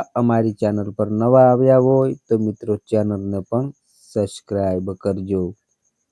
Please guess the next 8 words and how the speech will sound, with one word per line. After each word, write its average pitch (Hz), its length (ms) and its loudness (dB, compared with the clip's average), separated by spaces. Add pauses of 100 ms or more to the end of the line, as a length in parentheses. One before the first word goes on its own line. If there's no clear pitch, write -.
(260)
અને 143 160 2
મિત્રો 147 380 2 (720)
તમારી 117 380 2
કુંડળી 139 640 2 (440)
અને 131 260 2 (300)
રાશિના 131 600 0
ગ્રહોના 110 680 0
આધારે 117 680 0